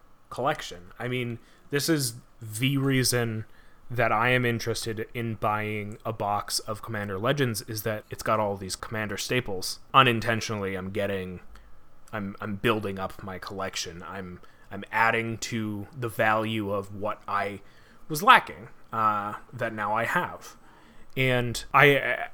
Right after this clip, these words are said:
I wouldn't be necessarily upset if I didn't get the specific cards that I wanted, especially if they're rare or mythic. Um, I mean, we will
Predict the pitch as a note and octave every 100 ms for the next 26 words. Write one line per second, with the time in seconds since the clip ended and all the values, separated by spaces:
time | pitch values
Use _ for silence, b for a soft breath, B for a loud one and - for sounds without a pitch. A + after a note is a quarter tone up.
0 | - D3 D#3+ D3+ C3 B2+ A#2+ A#2+ - -
1 | A2+ G2+ F#2+ F#2 - D3+ D#3 C3 A#2 A2+
2 | G2+ G#2 - G#2 - G#2+ A2 G2+ - G2+
3 | G2 G#2 G2+ G#2+ G#2 G2+ G#2 G2+ F#2 -
4 | F#2+ G2+ F2 G2 E2+ F2+ F2 F#2 F#2 F#2
5 | E2+ F#2+ F#2 - B B B - F#2+ F2
6 | E2+ E2+ - b b b - G2+ G2 F2+
7 | F2+ - - G2 F#2+ F#2+